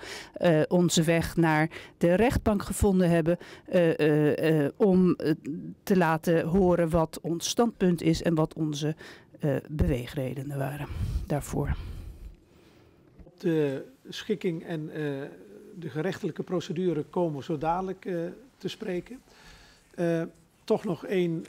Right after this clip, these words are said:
Speaker 2: vraag aan u op het punt van het, eh, s-, eh, ja, stoppen met, eh, het overnemen en het kopen van de treinen. U zegt, het waren geen technische argumenten, geen technische redenen, want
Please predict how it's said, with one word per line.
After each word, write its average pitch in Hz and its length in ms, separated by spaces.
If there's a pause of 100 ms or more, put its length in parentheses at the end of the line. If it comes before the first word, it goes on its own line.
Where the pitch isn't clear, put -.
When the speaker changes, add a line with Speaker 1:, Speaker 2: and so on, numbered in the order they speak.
(160)
Speaker 2:
vraag 165 460
aan 180 160
u 226 260 (200)
op 175 160
het 170 120
punt 190 420 (160)
van 156 420
het, - 200 (360)
eh, 151 80 (420)
s-, - 140 (100)
eh, 160 180
ja, 156 260
stoppen 208 380
met, 160 260
eh, 156 160 (420)
het 160 200
overnemen 165 460
en 143 60
het 143 140
kopen 180 320
van 143 200
de 135 120
treinen. 180 440
U 208 100
zegt, - 360 (420)
het 165 140
waren 180 240
geen 196 300
technische 175 680 (500)
argumenten, 170 480
geen 175 180
technische 208 460
redenen, 180 460
want 165 320